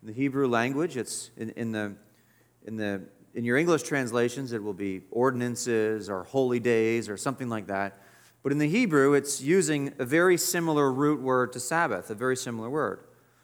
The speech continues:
Leviticus twenty-three talks about the first, or the fifteenth day of the first month as a Sabbath.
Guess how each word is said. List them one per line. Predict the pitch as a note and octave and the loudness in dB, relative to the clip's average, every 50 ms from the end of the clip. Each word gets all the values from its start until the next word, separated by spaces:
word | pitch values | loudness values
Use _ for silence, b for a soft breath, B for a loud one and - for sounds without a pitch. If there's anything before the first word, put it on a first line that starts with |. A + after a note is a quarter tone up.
| b b b b | b b b b
Leviticus | - A#2+ C3 D#3+ E3 D#3+ E3 D3+ - | -8 0 2 2 2 2 0 -4 -4
twenty-three | - - D3 C#3 C3 - - E3 E3 | -2 -2 0 0 0 -2 2 2 2
talks | D#3+ E3 D#3+ C#3 C3+ - - | 4 4 4 2 2 0 -2
about | C#3 B2+ B2+ A#2+ - | 0 0 0 0 0
the | - A#2 | -6 -10
first, | - - - D#3 D#3 D#3 D3+ - | -8 -2 2 2 2 2 2 0
or | A2+ C3 | -2 -2
the | B2 B2 | -2 0
fifteenth | B2 E3+ D#3+ D#3+ - E3+ D#3+ D3 - | 0 -2 -2 -2 -2 -2 -2 -2 0
day | D3 D3 D3 | 2 2 2
of | C3+ | 2
the | C3 | 0
first | B2 - E3 D#3+ D#3+ - - - | -2 0 2 2 2 2 -2 -2
month | C3+ A#2+ A2 - | -2 -2 -2 -4
as | A2 F#2+ | -6 -6
a | G#2 F#2+ | -6 -6
Sabbath. | - - G#2+ G2+ F#2 E2+ - - - - - | -2 0 0 0 0 -2 -8 -16 -18 -20 -20